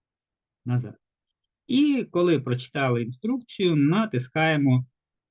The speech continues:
е, "Розпочати". Е, читання інструкції не витрачає час, ро-, ро-, е,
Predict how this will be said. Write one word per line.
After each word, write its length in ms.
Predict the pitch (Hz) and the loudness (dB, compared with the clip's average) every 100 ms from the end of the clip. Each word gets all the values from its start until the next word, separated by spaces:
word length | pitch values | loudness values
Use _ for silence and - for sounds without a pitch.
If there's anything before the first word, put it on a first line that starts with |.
| 117 | -8
е, 420 | 123 123 120 120 | -4 -2 -2 -4
"Розпочати". 720 | 135 139 - 139 127 110 107 - | -6 -6 -8 -10 -6 -8 -8 -10
Е, 560 | - 120 120 117 113 107 - | -4 2 2 2 0 -2 -10
читання 440 | - - 233 190 160 | -20 -2 0 4 4
інструкції 840 | 135 - 214 - - 175 135 127 - _ _ _ _ _ _ _ _ _ _ _ _ - | 4 0 -2 -2 0 2 4 0 -8 _ _ _ _ _ _ _ _ _ _ _ _ -8
не 260 | 156 151 160 | 0 2 4
витрачає 580 | 131 127 127 - 131 117 | 2 0 -4 -4 -2 -2
час, 380 | - 170 - - | -4 -8 -8 -8
ро-, 140 | 120 | -4
ро-, 840 | 127 120 120 117 - 113 120 113 | -2 -2 -2 -6 -10 -8 -6 -8
е, 40 | 110 | -10